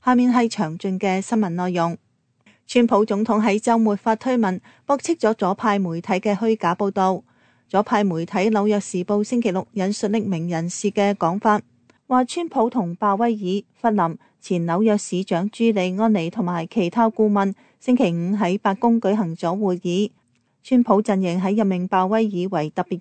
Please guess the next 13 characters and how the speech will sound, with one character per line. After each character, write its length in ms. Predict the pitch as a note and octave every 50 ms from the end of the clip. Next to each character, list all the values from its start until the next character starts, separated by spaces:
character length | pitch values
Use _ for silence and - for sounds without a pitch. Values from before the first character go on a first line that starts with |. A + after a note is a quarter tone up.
| _ -
檢 180 | F3 E3 F#3
察 180 | G#3+ - G#3+ G3
官 260 | - - A3 A3+ A3
嘅 240 | G#3 G3 F#3 F#3 F3+
問 140 | F3+ F3 E3+
題 180 | - - E3+ D#3
上 300 | - - F#3 F3 D#3+ - _ _ _ _
爆 120 | - F#3
發 140 | F#3 - F#3+
激 200 | F3+ - A#3 - -
烈 160 | F#3+ F#3 E3+ - _
爭 240 | - G#3+ G3+ G#3 G3
論。 280 | F#3 F3+ F3 F3 -